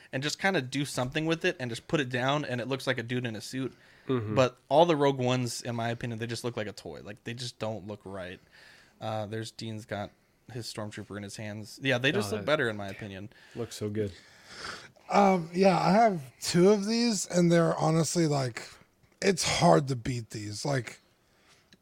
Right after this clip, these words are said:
Speaker 3: I, if I had to get rid of everything and only keep, like, a f-, couple things to represent Star Wars in my collection,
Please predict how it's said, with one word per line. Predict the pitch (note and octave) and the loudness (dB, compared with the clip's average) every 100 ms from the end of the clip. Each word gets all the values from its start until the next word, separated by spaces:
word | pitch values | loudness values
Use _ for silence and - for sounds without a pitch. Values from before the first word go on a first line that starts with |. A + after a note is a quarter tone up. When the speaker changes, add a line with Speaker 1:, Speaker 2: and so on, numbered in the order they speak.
| _ _ _ _ _ - | _ _ _ _ _ 0
Speaker 3:
I, | - - - - - - - - _ _ _ _ _ _ - | 2 2 0 -8 -8 -10 -12 -18 _ _ _ _ _ _ 2
if | F#3+ | 6
I | G#3 | 8
had | A#3 B3+ | 8 6
to | |
get | B3+ A#3 | 6 6
rid | A3 | 6
of | G#3 | 4
everything | E3 F3 F#3 G3 F#3+ | 6 6 6 6 4
and | E3+ | 4
only | E3 E3+ | 4 2
keep, | - F3+ D#3+ | 0 0 2
like, | D#3 C3 A#2 - _ _ _ _ | 2 0 -6 -18 _ _ _ _
a | - | -2
f-, | C#3+ C#3 - | -2 -2 -4
couple | D3 D3 | -2 -2
things | D3 C#3+ D3 C#3+ - | -4 -2 -2 -2 -4
to | C#3 | -4
represent | B2 C3 C#3 C3+ C3 | -4 -2 -4 -4 -4
Star | - B2 C3+ | -6 -4 -2
Wars | C#3 | -2
in | C#3 | -4
my | C#3+ | -6
collection, | - D3+ D3 E3 D#3 | -4 -6 -6 -4 -6